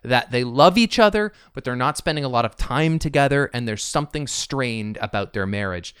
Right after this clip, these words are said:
Um, they're backed into a corner, and, and Leia says, "Should I try to take their weapons away from them?" And Han says, "You'll never get all eleven."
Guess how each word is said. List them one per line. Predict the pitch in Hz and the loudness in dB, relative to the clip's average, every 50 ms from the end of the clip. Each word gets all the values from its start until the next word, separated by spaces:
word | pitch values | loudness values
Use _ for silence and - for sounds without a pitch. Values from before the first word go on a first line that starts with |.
| - - _ _ - - | -20 -20 _ _ -10 -6
Um, | 117 113 107 104 104 104 - _ _ | -4 -2 -2 -2 -4 -6 -8 _ _
they're | 120 135 127 | -2 0 2
backed | 113 135 139 - - 196 | 4 4 2 2 2 0
into | 185 180 175 | 0 0 0
a | 147 | 0
corner, | - - 156 131 123 117 120 | -2 -2 -2 -2 -2 -2 -4
and, | 117 - 120 123 120 | -4 -4 -6 -6 -4
and | 117 127 127 | -4 -6 -4
Leia | 127 135 160 196 190 151 | 0 0 2 2 2 2
says, | - - - - 240 226 131 98 101 120 127 - - - - _ _ _ _ _ _ | 0 -2 0 4 4 4 4 4 2 0 -2 -4 -8 -12 -16 _ _ _ _ _ _
"Should | - - - 190 185 | -6 0 2 4 6
I | 196 | 4
try | 196 - 220 202 | 4 6 4 4
to | 202 202 | 4 4
take | - 196 165 | 0 -2 0
their | - 170 156 | 0 0 2
weapons | 143 113 - - 139 131 | 2 2 0 0 -2 -2
away | 135 131 151 202 240 240 | 0 2 4 4 4 2
from | - - 113 104 95 | 2 -2 -4 -4 -4
them?" | 85 80 85 117 135 - _ _ _ - | -6 -6 -8 -10 -12 -14 _ _ _ -8
And | 139 131 | -4 -2
Han | 151 165 156 165 | 0 0 0 0
says, | 160 - 156 143 131 - | 0 2 2 2 2 2
"You'll | 147 151 147 | 2 0 0
never | 147 147 139 147 147 151 165 151 | 2 2 2 2 4 4 2 0
get | 127 131 120 113 - - | 0 0 -2 -2 0 0
all | 110 110 113 110 107 | -2 0 -2 -2 -4
eleven." | 104 107 98 95 - 98 92 92 | -4 -4 -4 -4 -6 -8 -14 -20